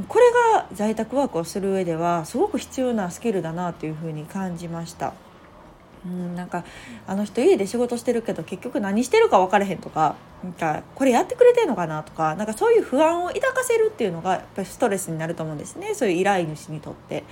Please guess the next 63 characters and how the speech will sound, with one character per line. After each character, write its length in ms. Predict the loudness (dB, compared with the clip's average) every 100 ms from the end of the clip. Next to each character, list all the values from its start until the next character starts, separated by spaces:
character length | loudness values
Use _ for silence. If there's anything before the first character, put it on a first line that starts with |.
| -18 -18 -18 -16 -12 -8
な 120 | -6
の 140 | -2
で、 140 | 0 2
そ 180 | 2 0
う 20 |
じ 60 |
ゃ 20 | 0
な 120 | -4
く 120 | -8
っ 20 |
て、 380 | -8 -2 0 0 -6 -18
し 80 |
っ 40 | -2
か 140 | 0
り 80 | 2
こ 120 | 2
う、 40 | 0
今 200 | 0 -2
私、 360 | -2 -6 -8 -10 -20 -10
こ 80 | -6
こ 320 | 2 2 2
動 220 | 2 2 2
い 60 |
て 80 | 2
ま 100 | -2
す 140 | 0
よ、 100 | 0
こ 120 | 2 0
れ 60 |
が 100 | 0
い 60 | 0
つ 80 | -2
ま 120 | -2
で 40 |
に 180 | -2 -6 -6
で 120 | -4 -2
き 100 | -2
ま 100 | -4
す 140 | -2
よ 80 | -4
っ 20 |
て 200 | -4 -2
い 20 |
う 40 | 0
よ 120 | 0
う 40 |
な 200 | 0 0
報 160 | 2 0
告 240 | -2 -8
が 100 | -8
し 120 | -8
っ 20 | -6
か 140 | -6
り 80 | -4
で 100 | -6
き 140 | -6
る 100 | -6
だ 120 | -6
っ 20 | -12 -12
た 80 |
り 80 | -14
と 140 | -14 -2
か、 340 | 4 4